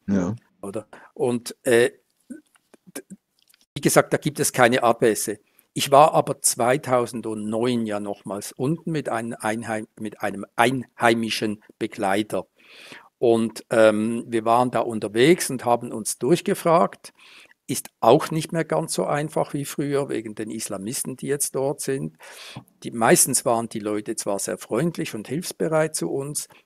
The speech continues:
Speaker 2: manchmal zeigten ihre Blicke aber auch, äh, „Du hast hier nichts verloren.“ Am
Speaker 1: Ja.
Speaker 2: Ende konnte ich aber doch, äh,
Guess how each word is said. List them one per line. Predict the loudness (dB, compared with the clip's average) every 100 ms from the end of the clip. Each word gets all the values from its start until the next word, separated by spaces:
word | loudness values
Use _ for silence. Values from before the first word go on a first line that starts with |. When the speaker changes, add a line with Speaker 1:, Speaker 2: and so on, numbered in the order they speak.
| -8
Speaker 2:
manchmal | -4 -4 -4 -4 -4
zeigten | -2 -4 -4 -8
ihre | -8 -10
Blicke | -8 -10 -6 -6
aber | -4 -4 -4
auch, | -4
äh, | -4 -6 -4 -4 -4 -4 -6
„Du | -6 -6
hast | -6 -4
hier | -2
nichts | -2 -4
verloren.“ | -2 0 4 4 2 -4 _ _ _ -20 -20 -2
Am | 6 8
Speaker 1:
Ja. |
Speaker 2:
Ende | 8 4 2 2
konnte | 4 4
ich | 2 0
aber | 0
doch, | 2 2 2
äh, | -4